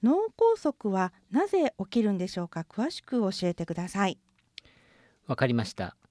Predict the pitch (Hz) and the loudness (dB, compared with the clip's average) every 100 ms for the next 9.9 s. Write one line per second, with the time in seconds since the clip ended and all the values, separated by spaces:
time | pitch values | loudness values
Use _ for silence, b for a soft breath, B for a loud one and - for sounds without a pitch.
0 | _ _ _ _ _ _ - 165 190 - | _ _ _ _ _ _ -2 -2 0 0
1 | 190 - - 120 101 95 _ _ _ - | 0 -2 -4 -2 -2 -6 _ _ _ -2
2 | 190 - - 196 190 185 - 117 107 107 | -2 0 0 2 2 -2 -2 -2 0 -2
3 | 107 - 127 170 190 165 160 - - 92 | -6 -4 0 2 2 0 -2 -4 -6 -8
4 | - _ _ _ _ _ - 120 151 156 | -10 _ _ _ _ _ -8 -4 0 2
5 | 170 175 156 170 - - 170 156 160 147 | 2 0 -2 -4 -4 -2 -2 0 0 2
6 | 139 135 - 233 - 90 - - _ _ | 0 -2 0 -2 -2 -12 -16 -18 _ _
7 | _ _ _ _ - 160 - 180 170 - | _ _ _ _ -4 -2 0 0 0 -4
8 | 113 - - - _ _ _ _ _ _ | -4 -6 -14 -20 _ _ _ _ _ _
9 | - - 185 185 185 175 170 160 165 | -10 0 2 2 0 0 0 0 -2